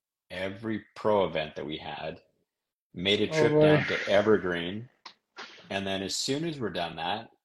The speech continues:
Speaker 1: the rest of us on the team kinda take a big breath and go, "Oh, wow, season's done. Um, time to recharge our batteries, you know,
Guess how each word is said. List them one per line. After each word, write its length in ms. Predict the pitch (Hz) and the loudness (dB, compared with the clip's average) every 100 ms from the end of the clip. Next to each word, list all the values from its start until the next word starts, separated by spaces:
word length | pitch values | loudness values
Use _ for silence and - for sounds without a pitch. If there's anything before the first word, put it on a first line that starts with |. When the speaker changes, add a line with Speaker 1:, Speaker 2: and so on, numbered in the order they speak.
| _ | _
Speaker 1:
the 140 | 80 92 | -10 -4
rest 280 | 107 - 113 | -2 -2 -4
of 120 | 85 | -2
us 320 | 85 92 - | -2 -4 -8
on 220 | 92 90 90 | -10 -10 -10
the 180 | 85 - | -10 -12
team 240 | - 85 90 | -12 -10 -10
kinda 180 | 90 87 | -10 -10
take 220 | - 92 92 | -8 -8 -8
a 40 | |
big 280 | 82 87 85 | -8 -10 -6
breath 280 | 85 85 - | -6 -6 -6
and 100 | 92 | -6
go, 240 | 85 82 - _ _ _ - | -6 -6 -8 _ _ _ -4
"Oh, 260 | 127 92 | 0 0
wow, 300 | 90 101 85 - | -2 -6 -10 -12
season's 400 | - 117 104 87 | -8 -8 -8 -8
done. 400 | 95 92 95 92 - _ _ _ _ | -6 -6 -8 -12 -18 _ _ _ _
Um, 680 | 87 87 85 85 85 85 85 _ _ _ _ _ _ - | -8 -8 -8 -12 -14 -16 -20 _ _ _ _ _ _ -12
time 240 | 101 104 | -8 -8
to 100 | 101 | -8
recharge 680 | 90 78 - 98 98 98 87 | -10 -6 -2 0 2 2 -2
our 100 | 82 | -8
batteries, 1000 | - 92 95 98 98 95 95 95 95 92 - | -6 -4 -2 -2 -2 -4 -4 -4 -6 -10 -10
you 140 | 92 | -10
know, 640 | 90 92 92 90 90 90 | -8 -8 -8 -8 -10 -14